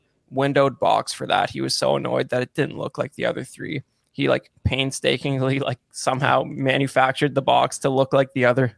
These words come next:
three. That's dedication and probably creating a environmental damaging footprint five times what it would have been if they just released it the same as the other <laughs> few. But it's funny. It's a lot of effort to go to, to get it to match, but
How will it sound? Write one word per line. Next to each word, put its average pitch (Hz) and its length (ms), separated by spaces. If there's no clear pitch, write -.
three. 127 400
That's 135 260
dedication 139 640
and 127 200
probably 147 360
creating 131 560
a 131 280
environmental 139 720
damaging 131 540
footprint 135 520
five 131 360
times 131 400
what 135 120
it 120 60
would 123 140
have 120 100
been 135 140
if 127 120
they 135 120
just 127 240
released 131 340
it 135 100
the - 80
same 127 280
as 123 100
the 131 100
other 127 160
<laughs> - 300
few. - 640
But 156 200
it's 160 160
funny. 160 400
It's 139 140
a 160 60
lot 156 180
of 147 60
effort 143 280
to 143 80
go 135 160
to, 135 120
to 120 100
get 123 160
it 123 80
to - 80
match, 117 340
but 113 160